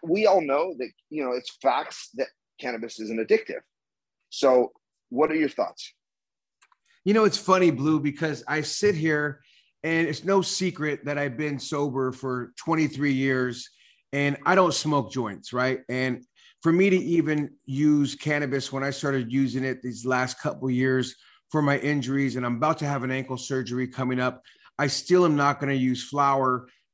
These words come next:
Speaker 2: but I will use more T H C products to help with my pain.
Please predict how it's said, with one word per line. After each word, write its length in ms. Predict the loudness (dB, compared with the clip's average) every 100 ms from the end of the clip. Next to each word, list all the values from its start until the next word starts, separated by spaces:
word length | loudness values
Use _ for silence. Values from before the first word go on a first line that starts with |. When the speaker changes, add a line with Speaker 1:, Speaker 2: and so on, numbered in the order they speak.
| -2
Speaker 2:
but 240 | -2 -2 0
I 100 | 2
will 160 | 4
use 340 | 2 2 0 0
more 280 | -2 -2 -4
T 260 | -2 0
H 160 | 0 -4
C 140 | -8 -8
products 480 | -2 0 0 -4 -6
to 60 |
help 200 | -2 -2
with 100 | -4
my 140 | -6 -6
pain. 440 | -4 -2 -2